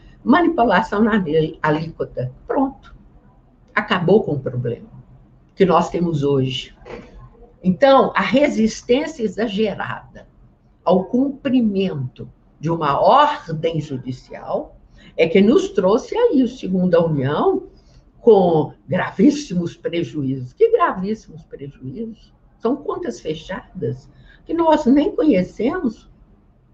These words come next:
nem podemos discutir. Estão lá fechados os cálculos, podem ser certos, podem ser absolutamente incorretos.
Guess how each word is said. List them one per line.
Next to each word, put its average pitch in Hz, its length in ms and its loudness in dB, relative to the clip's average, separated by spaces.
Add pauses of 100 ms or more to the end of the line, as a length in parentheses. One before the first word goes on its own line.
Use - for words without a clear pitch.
nem 403 200 4
podemos 240 460 4
discutir. 247 800 -2 (1080)
Estão - 240 0
lá 339 140 2
fechados 254 760 -4
os 196 120 -6
cálculos, 190 680 -8
podem 226 340 -6
ser 180 260 -6
certos, - 720 -10 (360)
podem 208 300 0
ser 190 200 -4
absolutamente 185 1080 -4 (400)
incorretos. 170 960 2